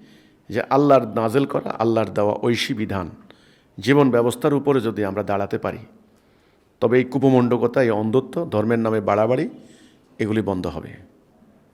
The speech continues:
এবং এর নৈতিকতার যে অধঃপতন, সেটাও বন্ধ হবে। একটা মানুষকে যখন আপনি শুরুতেই যখন একটা লোককে এই শিক্ষা দেওয়া হচ্ছে,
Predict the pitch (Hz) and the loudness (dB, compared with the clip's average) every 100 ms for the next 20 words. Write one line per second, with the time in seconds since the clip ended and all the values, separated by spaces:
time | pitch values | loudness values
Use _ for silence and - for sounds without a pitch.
0 | _ _ _ 117 131 139 139 117 117 107 | _ _ _ 4 6 6 2 0 -2 -2
1 | 110 151 214 208 185 151 131 117 - 113 | 0 2 2 2 4 4 4 4 2 0
2 | 107 95 98 101 95 92 113 - - _ | -4 -6 -4 -2 -4 -8 -12 -16 -18 _
3 | _ _ _ _ _ _ _ 98 117 110 | _ _ _ _ _ _ _ -4 0 0
4 | 123 123 151 131 147 160 - 143 139 - | 0 0 0 2 0 0 0 -4 -4 -16
5 | - _ - - 139 143 190 170 147 147 | -20 _ -12 0 0 6 6 6 4 2
6 | 135 127 123 117 135 123 139 131 131 113 | 0 0 -2 -2 -2 -2 -2 -4 0 2
7 | 104 110 - 107 | 2 -2 -6 -10